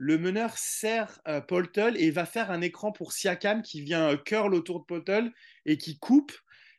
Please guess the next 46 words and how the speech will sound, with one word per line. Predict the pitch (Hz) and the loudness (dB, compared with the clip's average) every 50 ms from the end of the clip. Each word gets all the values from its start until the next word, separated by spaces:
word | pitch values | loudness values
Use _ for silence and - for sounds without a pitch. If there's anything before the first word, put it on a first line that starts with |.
| _ - | _ 0
Et | 156 156 156 | 2 2 2
souvent, | - - - 202 196 165 175 208 226 254 277 233 202 | 2 0 -2 -2 -2 2 2 2 2 2 2 2 4
euh, | 185 180 170 165 151 151 147 - _ _ _ _ - _ _ - | 2 2 2 -2 -4 -8 -12 -16 _ _ _ _ -20 _ _ -14
souvent, | 113 - - 175 165 151 190 233 262 | -12 -10 -8 -6 -4 -2 0 2 2
il | 220 160 151 160 | 0 0 -2 -2
récupère | 160 180 - - - 220 220 214 | -2 -2 -4 -2 -2 0 2 2
un | 196 | 2
joueur | 165 170 196 - - | 2 0 -2 -2 -4
plus | - - 180 | -8 -10 -10
petit | - - - - 220 226 233 | -8 -6 -6 -4 0 0 0
et | 202 | 0
ça | - 160 135 | 0 -2 -4
permet | - - 180 170 190 202 | -2 -2 -4 -2 0 0
à | 202 185 | 0 0
Paul | 180 175 160 143 | 0 -2 -4 -2
Tull | 196 190 | -2 -2
de | 175 160 | -2 -2
lui | 151 151 143 | -4 -4 -4
faire | - 190 175 | -6 -4 -2
la | 180 170 160 | -2 -2 0
passe. | - 175 185 233 - - - _ _ _ _ _ _ _ _ _ - | 0 0 0 0 -2 -6 -18 _ _ _ _ _ _ _ _ _ -6
Ça | - 165 - | -4 -2 -2
commence | - 196 202 247 294 - 208 | 2 2 2 4 4 2 2
à | 180 | 0
marcher | 175 165 156 - 202 180 | 0 -2 -2 -4 -6 -6
de | - | -6
plus | - - 185 160 160 | -6 -6 -4 -2 -2
en | 170 170 | -2 -4
plus. | - - 170 196 226 277 285 - - - _ _ _ _ _ - | -4 -4 -2 0 0 0 -2 -2 -8 -10 _ _ _ _ _ -2
On | 143 147 165 | 0 2 4
l'a | 175 185 180 175 | 4 4 4 2
vu | 208 226 | 2 2
un | 214 208 | 0 0
petit | 202 - 190 - | -2 -6 -8 -2
peu | 202 202 | 2 2
avec | 196 175 180 180 | 4 2 2 -2
Scottie | - - - - 190 185 - - - 185 180 | -4 -6 -4 -2 -2 -2 -2 -4 -2 0 0
aussi. | 170 160 - - - 185 190 214 240 254 _ _ _ _ _ _ _ - | 0 0 -2 -6 -10 -8 -8 -8 -8 -10 _ _ _ _ _ _ _ -6
Euh, | - 135 135 131 135 131 131 131 127 | -2 0 2 2 2 2 2 2 0
Paul | 123 - 165 151 147 | 0 0 0 -2 0
Tull | - 175 170 | 0 -4 -4
qui | - - 156 147 | -4 -2 -2 -2
essaye | 143 - 165 156 | -2 -2 -4 -4
de | 143 147 | -4 -4
trouver | 143 - - 143 147 | -6 -4 -4 -2 -2
Scottie. | 147 - - - 151 147 - - - 175 196 220 | -4 -4 -2 -2 -2 -2 -2 -4 -6 -4 -6 -6